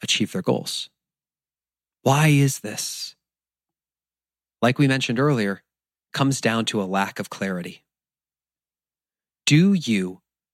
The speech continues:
know with a hundred percent clarity what you want to accomplish this year? Is it so clear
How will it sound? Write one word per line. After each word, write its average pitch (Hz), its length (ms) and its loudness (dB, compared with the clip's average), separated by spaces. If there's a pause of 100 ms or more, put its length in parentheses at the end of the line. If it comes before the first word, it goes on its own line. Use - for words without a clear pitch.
know 107 520 0 (180)
with 127 180 0
a 110 40 -2 (220)
hundred 190 440 2
percent - 560 -2 (240)
clarity 110 760 -4 (800)
what - 260 2 (380)
you 127 140 2
want 107 360 -6 (100)
to 113 180 2
accomplish - 760 -6 (440)
this - 200 -4
year? - 220 -12 (1800)
Is 151 160 4
it 139 120 0
so 214 460 2
clear 185 480 2